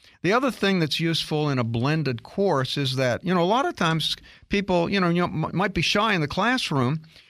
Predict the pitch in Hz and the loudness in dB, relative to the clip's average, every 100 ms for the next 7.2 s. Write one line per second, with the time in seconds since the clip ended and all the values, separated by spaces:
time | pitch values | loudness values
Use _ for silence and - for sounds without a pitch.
0 | - - 214 202 190 170 - 202 180 175 | -20 -4 0 2 2 0 -2 0 0 0
1 | 165 - - 208 226 180 175 147 151 156 | 0 -2 0 0 2 0 0 0 0 -2
2 | 156 139 135 139 135 123 170 190 202 156 | -2 -2 0 0 0 -2 -2 -2 0 -2
3 | 135 135 - - _ _ _ - 262 285 | -2 -2 -4 -12 _ _ _ -6 -4 -4
4 | 185 185 165 139 - 196 269 277 - - | -2 -2 -4 -6 -2 -2 -2 -2 -4 -2
5 | 131 123 - 151 156 160 165 143 - 170 | -2 -2 -4 -2 -2 -2 -2 -2 -2 -4
6 | 156 143 - 208 - 147 147 254 359 135 | -2 -4 -4 -4 -2 -2 0 0 0 -2
7 | 101 - | -2 -4